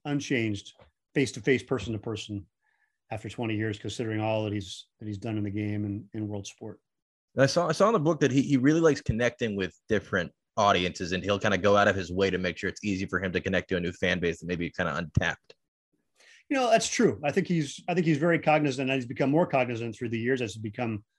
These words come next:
Speaker 1: globally very popular. He's never really had a dip in, in popularity. You've seen tennis players through the years who, you know, dominate so much, they end up becoming,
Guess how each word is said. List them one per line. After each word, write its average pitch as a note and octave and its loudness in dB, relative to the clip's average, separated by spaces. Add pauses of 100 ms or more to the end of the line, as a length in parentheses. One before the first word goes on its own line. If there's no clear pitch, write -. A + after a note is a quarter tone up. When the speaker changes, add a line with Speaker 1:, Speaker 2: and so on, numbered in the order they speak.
(140)
Speaker 1:
globally C3 2
very A#2 -2
popular. A#2 -6 (460)
He's F#3 0
never C#4+ -2
really F3 6
had C#3 4
a A#2+ -2
dip D3 -2
in, A#2 -6 (140)
in B2 -4
popularity. A2 -6
You've D3 0
seen D#3 2
tennis D3+ 0
players C#3+ 2
through C3+ -4
the C3+ 0
years C3+ 2
who, A2+ -8 (600)
you F#3+ -2
know, A#2+ 2 (120)
dominate D3+ 4
so D#3 2
much, D3+ 2
they A#2+ -4
end B2 -2
up A2 -4
becoming, A#2 -2